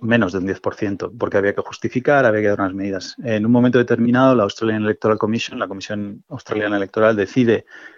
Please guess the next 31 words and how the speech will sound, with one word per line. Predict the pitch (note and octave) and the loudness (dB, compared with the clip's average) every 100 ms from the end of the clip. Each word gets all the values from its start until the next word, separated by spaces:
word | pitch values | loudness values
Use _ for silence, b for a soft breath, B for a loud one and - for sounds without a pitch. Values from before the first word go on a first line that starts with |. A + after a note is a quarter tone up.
| B _ - | B _ -10
hacer, | F#2+ A#2 A#2+ - C3 - | 0 0 0 -4 -10 -8
flexibilizarlo | A#2 - A2 G#2 B2+ A#2+ | -8 -4 -4 0 2 4
de | A2 | 4
una | A2 | 2
forma | - C3 C3+ D3 - _ B B - | 2 2 4 2 0 _ B B -6
y | - B2+ A2+ | 4 6 6
esto | A#2 - | 4 4
ha | B2+ | 4
empezado | A2+ A#2 - A2+ | 4 2 4 4
a | |
aumentar | A#2 G2+ A2+ | 2 2 2
de | A2+ A2+ | 2 2
forma | - A2+ A#2+ A#2+ | 0 2 2 2
que | G#2 G2 | 2 2
en | F#2+ | 2
las | F#2 - | 0 -2
últimas | G#2 A2+ A2+ | -2 -2 0
elecciones | A2 G#2+ A#2 A#2+ - | 0 0 -4 -4 -2
casi | B2 - | 0 0
se | - A2+ | 0 0
llega | G#2 G2+ | 2 0
al | F#2 | -2
treinta | G#2 F#2+ - | -10 -12 -10
por | - | -10
ciento | - G2 F#2+ F#2+ | -6 -6 -2 -4
de | - | -4
gente | - G2 - | -8 -8 -8
que | F#2 | -4
vota | G2 - G2 - | -2 0 0 -2
al | G#2+ | -8
principio. | - - G2+ - | -8 -8 -10 -12